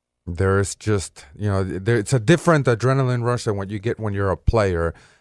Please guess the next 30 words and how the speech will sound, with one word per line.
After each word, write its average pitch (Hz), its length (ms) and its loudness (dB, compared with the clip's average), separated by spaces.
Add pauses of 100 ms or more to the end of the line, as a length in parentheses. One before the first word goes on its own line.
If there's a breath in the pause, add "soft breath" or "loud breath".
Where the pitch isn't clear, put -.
(220 soft breath)
but, 104 560 0 (440)
uh, 101 160 -6
you're 113 140 -2
not 120 180 0
competing 117 400 -2
against 101 340 -4
Team 113 200 -2
A 107 160 0
or 98 100 0
Team 101 260 -6
B. 101 140 -6
You're 98 160 -4
competing 98 340 -6
against 85 300 -4
yourself. 78 540 -4
And 87 180 -8
the 90 80 0
reason 98 360 -2
is 95 240 -2
that 80 120 -4
you 95 140 -4
wanna 92 200 -2
do 92 260 -2
the 80 120 -4
best 87 240 -2
job - 260 -4
possible, 85 520 -4 (280 soft breath)
so - 160 -2
that 107 180 0
way 92 360 0